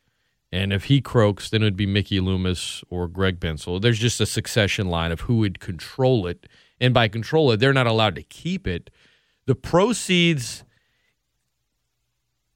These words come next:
from the sale of both franchises would be distributed to charities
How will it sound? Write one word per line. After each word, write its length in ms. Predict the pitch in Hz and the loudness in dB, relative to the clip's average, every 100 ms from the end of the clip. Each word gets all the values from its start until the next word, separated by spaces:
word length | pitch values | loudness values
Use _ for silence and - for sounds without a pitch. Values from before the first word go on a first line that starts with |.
| _ | _
from 220 | - 151 165 | 4 6 6
the 80 | |
sale 560 | - - 160 120 - - _ _ _ _ _ _ _ | 2 2 4 4 0 -12 _ _ _ _ _ _ _
of 220 | 120 110 95 | 0 0 4
both 240 | 139 156 | 4 4
franchises 800 | - 135 131 - 113 107 101 98 | 0 0 0 2 2 2 0 -2
would 180 | 117 104 | -2 0
be 120 | 120 | -2
distributed 680 | 107 98 - 143 147 143 131 | -2 -4 -2 -2 0 -2 -2
to 100 | 107 | -4
charities 960 | - 123 127 135 131 127 117 - - | -2 0 2 4 2 2 0 -6 -14